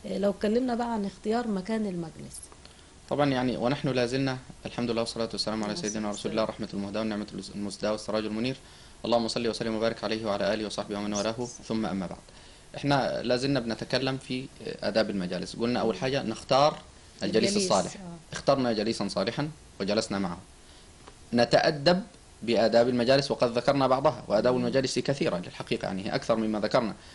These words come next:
Speaker 2: ولكن هذا بعضها. ثم بعد ذلك اختيار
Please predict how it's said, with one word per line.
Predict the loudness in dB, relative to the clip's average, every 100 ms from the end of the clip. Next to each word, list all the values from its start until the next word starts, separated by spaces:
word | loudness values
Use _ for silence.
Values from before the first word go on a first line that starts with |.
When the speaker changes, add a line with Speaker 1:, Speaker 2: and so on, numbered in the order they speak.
| -6
Speaker 2:
ولكن | 2 2 2
هذا | 2 4 4 2 2
بعضها. | 2 2 -6 -8 -16 -20 -20 -20 -20 -20 -18 -12 -10
ثم | 4 6 8
بعد | 8 8
ذلك | 6 6 -2
اختيار | -8 2 4 4